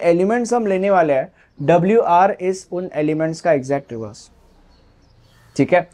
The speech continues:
अब इसका मतलब क्या है? इसका मतलब ये है कि let's say for example as W हमने लिया बी ए ए, ठीक है, W के बाद क्या है? C, तो C लिखा हमने,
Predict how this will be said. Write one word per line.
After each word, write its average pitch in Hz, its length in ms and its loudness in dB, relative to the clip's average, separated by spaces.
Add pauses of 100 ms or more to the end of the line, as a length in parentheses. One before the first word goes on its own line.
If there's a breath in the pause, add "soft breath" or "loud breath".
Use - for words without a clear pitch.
(260 soft breath)
अब 139 120 2
इसका 160 220 2
मतलब 156 420 0
क्या 123 120 -8
है? - 100 -16 (180)
इसका 170 240 -2
मतलब 165 320 0
ये 180 140 4
है 151 200 0 (400)
कि 170 80 2
let's 185 220 2
say 233 80 0
for 233 140 4
example 147 580 -2 (140)
as 160 300 2
W 180 420 4 (480)
हमने 185 340 2
लिया 185 300 4 (400)
बी 147 280 0
ए 165 260 -2 (200)
ए, 113 100 -10 (880)
ठीक 143 140 0
है, 190 160 2 (300)
W 151 340 2
के 208 120 2
बाद 208 240 2
क्या 214 180 0
है? 202 220 -4
C, 180 300 -4 (320)
तो 170 120 -4
C 185 200 -4
लिखा 185 260 -2
हमने, 190 300 -4